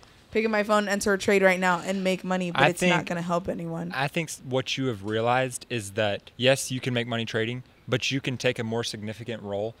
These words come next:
Speaker 2: in running a company like this and building out something that's gonna be much more beneficial to m-,
Speaker 1: Yeah.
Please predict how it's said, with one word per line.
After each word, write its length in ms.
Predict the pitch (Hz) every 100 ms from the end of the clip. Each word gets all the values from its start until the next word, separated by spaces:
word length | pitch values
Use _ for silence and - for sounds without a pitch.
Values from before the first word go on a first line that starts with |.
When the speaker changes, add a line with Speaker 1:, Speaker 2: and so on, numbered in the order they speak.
| - _ 117
Speaker 2:
in 340 | 113 104 101
running 500 | - 110 117 120 113 107
a 100 | 113
company 320 | - 117 127
like 140 | 113 104
this 160 | 117
and 100 | 117
building 280 | 107 110 107
out 140 | 104 -
something 260 | 120 123
that's 120 | 113
gonna 100 | 117
be 60 | 107
much 220 | 104 107
more 100 | 117
beneficial 520 | 101 107 107 107 123 117
to 160 | -
m-, 60 | 107
Speaker 1:
Yeah. 220 | 185 175